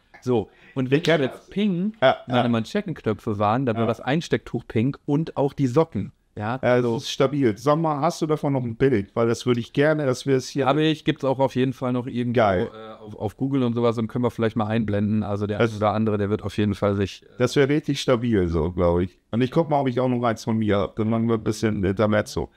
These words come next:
Speaker 2: Aber cool, okay, das fühle ich. Das kann ich jetzt auch besser verstehen. Und ich glaub,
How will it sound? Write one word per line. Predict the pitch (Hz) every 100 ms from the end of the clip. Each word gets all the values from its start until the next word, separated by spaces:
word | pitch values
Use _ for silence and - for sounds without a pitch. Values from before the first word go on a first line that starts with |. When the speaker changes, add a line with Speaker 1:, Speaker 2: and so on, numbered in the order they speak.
| _ _ _
Speaker 2:
Aber | 151 190 196
cool, | 202 139
okay, | 139 175
das | 170 170
fühle | - 190 185 170
ich. | - _ _ _ -
Das | 170
kann | 170 175
ich | 165
jetzt | 151 156
auch | 143
besser | 160 151 143
verstehen. | 139 127 139 143 131
Und |
ich | 123
glaub, | 131 123